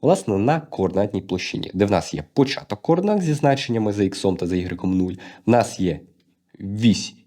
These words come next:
ігреків, вісь ординат горизонтальна, де в нас є вісь ігреків, вісь ординат, вертикальна вісь, в нас є вісь іксів, вісь абсцис,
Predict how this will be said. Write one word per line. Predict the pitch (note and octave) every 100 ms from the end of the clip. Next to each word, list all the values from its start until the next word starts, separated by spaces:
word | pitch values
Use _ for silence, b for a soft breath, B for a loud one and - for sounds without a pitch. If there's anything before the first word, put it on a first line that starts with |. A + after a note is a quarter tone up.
| _
ігреків, | A#2+ F#2+ C3 C#3+ G3+ - C3+
вісь | B2 C#3+ C#3 - b b b _ -
ординат | C#3 C3+ C3+ B2+ A2+
горизонтальна, | G2+ A2+ G#2+ G#2+ G#2 G2 G2 F#2 _ _ _ _ _ _ _ _ _ _ _ _ _ _ _ b b b b b b A2
де | D3
в | B2
нас | B2 - -
є | G2
вісь | - F#2 G2+ G2+ -
ігреків, | F#2 F2 F2 A2+ F3 - _ _
вісь | G#2+ G#2 - -
ординат, | A#2+ G#2 G#2+ G#2 F#2 - - _
вертикальна | A#2 A#2+ - G#2 G#2+ F#2 F2+ F2
вісь, | F#2 F2 B B B
в | - G2
нас | C#3 C#3+ -
є | G#2 F#2+ - - _ -
вісь | F#2+ G#2 A2+ - - -
іксів, | C#3 C#3+ - - D#2 - -
вісь | G#2 G#2+ - -
абсцис, | G2+ - - - A2 G#2 -